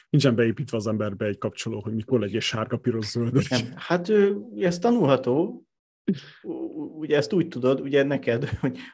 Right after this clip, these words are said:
Speaker 2: ha eredményszemléletből nézed, hogy akkor, akkor megtanulsz előre két-három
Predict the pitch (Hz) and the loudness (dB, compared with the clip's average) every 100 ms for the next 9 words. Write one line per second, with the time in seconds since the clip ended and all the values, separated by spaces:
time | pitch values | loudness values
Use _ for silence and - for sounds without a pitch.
0 | _ 117 - 147 127 117 110 - 123 127 | _ -2 2 4 6 4 0 0 -2 0
1 | 117 113 110 113 117 120 135 147 147 135 | 0 0 0 -2 0 0 0 -4 -4 -4
2 | 135 - 139 139 - _ _ 127 120 151 | -4 0 0 0 -6 _ _ -8 -2 0
3 | 135 120 110 110 110 127 113 110 117 117 | 0 0 -2 -2 0 2 2 0 -2 -2
4 | 127 123 113 110 110 104 | -2 -2 -2 -2 -4 -6